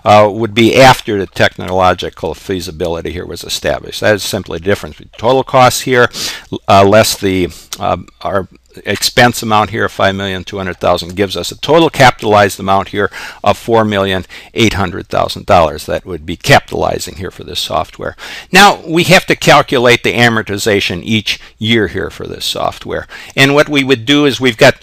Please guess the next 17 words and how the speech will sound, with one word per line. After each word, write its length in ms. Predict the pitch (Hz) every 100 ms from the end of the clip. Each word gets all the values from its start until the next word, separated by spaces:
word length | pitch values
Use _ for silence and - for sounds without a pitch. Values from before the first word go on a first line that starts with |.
| - -
really 260 | 170 175
two 280 | - 190 180
methods 420 | 135 139 117 95
that 180 | 104 95
we'd 260 | 95 90 90
be 80 |
using 380 | 92 104 98 82
here. 240 | 85 95 87
We 100 | 95
got 240 | 110 107
the 80 | -
percent 460 | - 113 - 143
of 160 | 139 110
revenue 460 | 113 147 170 165 160
approach 480 | - - 147 151
here 280 | - 147 139 - - - _
or 360 | 135 135 135